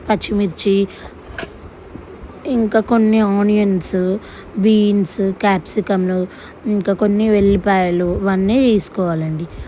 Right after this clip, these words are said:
ఉడకబెట్టుకున్న పాస్తా అదే గిన్నెలో వాటర్ అనేది డ్రైన్ చేసేసి, మ్, రెండు టేబుల్ స్పూన్ల ఆయిల్ వేసేసుకోవాలి. రెండు టేబుల్ స్పూన్ల ఆయిల్ వేడి చేసుకున్న తర్వాత దాంట్లో ముందుగా మనము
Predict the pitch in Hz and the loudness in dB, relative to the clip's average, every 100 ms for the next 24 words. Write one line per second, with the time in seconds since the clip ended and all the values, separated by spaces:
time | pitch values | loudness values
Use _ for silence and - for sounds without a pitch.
0 | - - 208 202 190 165 190 196 226 208 | -6 -2 0 0 -2 -4 -2 -2 0 0
1 | 175 - 165 127 - - - 196 196 220 | 0 -4 -10 -12 -16 -16 -8 -2 2 4
2 | 214 208 208 233 214 202 202 214 214 196 | 4 4 4 4 4 4 2 2 0 0
3 | 202 165 196 196 196 208 185 190 165 254 | -2 0 0 0 0 -2 -2 -4 -2 -4
4 | 285 - - - 214 208 202 202 208 214 | -4 -14 -20 -8 -4 -2 -2 -2 0 2
5 | 202 170 202 185 202 - 208 196 196 190 | 0 0 0 2 0 -2 -4 0 0 0
6 | 190 233 226 180 170 - - 156 147 135 | 0 2 0 0 -6 -8 -8 -8 -8 -12
7 | - - - - - 311 202 214 214 220 | -18 -20 -20 -20 -14 -4 -2 2 4 4
8 | 208 202 240 - - - 262 208 202 190 | 4 0 -4 -12 -16 -12 -6 0 0 -2
9 | - 214 208 190 196 202 196 196 196 196 | 0 0 2 2 2 2 2 2 2 2
10 | 180 208 190 - - 190 175 175 170 175 | 2 0 0 -2 -4 -4 -4 -4 -2 -4
11 | 175 208 240 - - - - - 202 196 | -2 -2 -2 -8 -18 -20 -8 0 2 2
12 | 180 190 226 254 - - 220 214 202 208 | 0 0 0 0 -4 -2 2 4 4 4
13 | 214 208 196 190 214 | 2 2 0 0 0